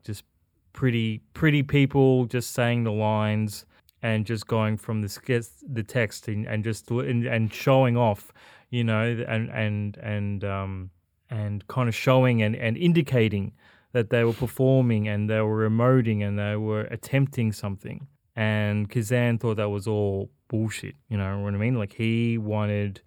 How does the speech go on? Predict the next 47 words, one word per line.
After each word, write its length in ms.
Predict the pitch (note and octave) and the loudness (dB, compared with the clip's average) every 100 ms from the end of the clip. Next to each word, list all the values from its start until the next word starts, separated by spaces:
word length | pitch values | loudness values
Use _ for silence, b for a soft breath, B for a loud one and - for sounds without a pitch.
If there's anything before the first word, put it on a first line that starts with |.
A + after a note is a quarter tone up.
| _ - | _ -2
you 140 | A2+ | 0
know, 140 | G#2 | 2
real 500 | G2 F#2+ A#2 A#2+ A#2 | 0 -2 0 4 2
people. 640 | G#2 - A2+ G#2+ G#2+ G2 - _ D3+ | 0 -2 -4 -2 -10 -10 -16 _ -8
Um, 640 | G#2+ G2 G2 G2 G2 G2 | -4 -2 -2 -4 -4 -8
he 260 | G#2 A#2 | -6 -4
was 240 | A2+ A2 G#2 | -4 -4 -8
trying 300 | - G#2+ G#2+ | -6 -4 -2
to 60 | |
capture, 440 | G2+ - A2 - - _ | -4 -4 -4 -4 -16 _
capture 380 | - A#2 - G#2+ | -4 -4 -4 -8
that, 240 | G2+ G#2+ _ _ | -8 -12 _ _
and 460 | A2+ G2+ G2 G2+ G2+ | -8 -6 -6 -6 -8
he, 340 | - A2 C3+ A#2 | -8 -8 -8 -6
he 140 | A#2+ | -4
was 240 | G#2+ G2+ | -4 -4
looking 320 | G#2 A#2 A#2+ G#2+ | -4 -4 -4 -4
for 140 | - | -6
that. 280 | G2+ G2 - _ _ - | -10 -12 -14 _ _ -12
So 140 | - | -2
that's, 240 | B2 C3 - | 2 2 0
that's 280 | C3+ C3+ | -2 0
a 40 | B2 | -2
big 240 | C3 B2 | -2 -2
one. 220 | A2+ G2 | -2 -4
I 20 | G2 | -4
mean, 320 | G#2 G#2 G#2+ | -4 -2 -4
like, 240 | G2+ G2+ | -4 -6
in 60 | G#2+ | -8
terms 360 | - A2+ A2 | -4 -2 -2
of, 140 | G#2+ G2+ | -4 -6
like, 300 | G2 F#2+ _ b b b | -8 -8 _ b b b
manipulating 840 | A#2 A2 G#2+ G#2+ G2+ G2+ G2 G2 - | -4 -2 -2 -4 -2 -2 -4 -6 -10
his 280 | _ A#2 G#2 | _ -12 -4
actors, 500 | A2 A#2 - F#2+ F2+ | -2 -2 -8 -14 -10
I 80 | G2 | -8
mean, 300 | G2 F#2+ G2 | -6 -6 -8
like, 180 | F#2+ G#2+ | -8 -10
the, 100 | G2+ | -16
the 220 | A2+ G#2+ | -12 -12
famous 440 | G2 G#2 A2 A2+ - | -6 -2 0 -2 -6
one 220 | G2+ F#2+ | -8 -6
is 160 | F#2+ G2 | -8 -8
in 180 | F#2+ | -8
East 240 | G#2 G2+ - | -8 -10 -10
of 120 | G2+ | -6
Eden 340 | A2+ G#2 F#2+ | -4 -4 -8